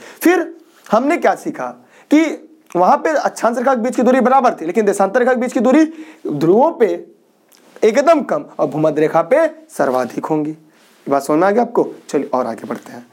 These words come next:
तो प्रत्येक देशांतर रेखा और अक्षांश रेखा एक दूसरे को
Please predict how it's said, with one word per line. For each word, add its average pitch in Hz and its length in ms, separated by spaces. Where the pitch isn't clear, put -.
तो 349 120
प्रत्येक 311 960
देशांतर 180 680
रेखा 139 480
और 233 300
अक्षांश 247 840
रेखा 143 500
एक 254 280
दूसरे 160 520
को 160 240